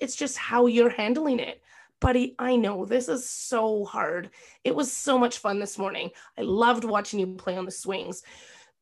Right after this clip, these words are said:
We're having little, little tidbits of information in there, right? Like, "This is so hard.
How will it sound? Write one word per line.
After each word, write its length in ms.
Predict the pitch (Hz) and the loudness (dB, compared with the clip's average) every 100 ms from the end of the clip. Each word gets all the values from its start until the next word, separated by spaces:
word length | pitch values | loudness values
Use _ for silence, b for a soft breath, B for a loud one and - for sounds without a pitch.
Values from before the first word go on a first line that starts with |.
| - | 2
We're 160 | 254 | 4
having 480 | 240 247 262 269 240 | 6 4 4 4 2
little, 340 | 285 311 330 370 | 2 2 2 2
little 260 | 370 494 - | 4 4 4
tidbits 560 | - 311 240 240 - - | 0 0 2 0 0 -4
of 220 | 240 220 | -2 2
information 680 | 240 226 226 202 190 190 190 | 0 0 -2 -4 -6 -6 -6
in 140 | 185 | -6
there, 180 | - - | -8 -8
right? 300 | 185 180 - | -4 -2 -2
Like, 300 | 139 131 - | -2 -4 -4
"This 200 | - 269 | -2 -2
is 160 | 339 277 | -2 -6
so 420 | - - - - | -8 -6 -4 -2
hard. 520 | - - - - 240 | -4 -6 -6 -6 -6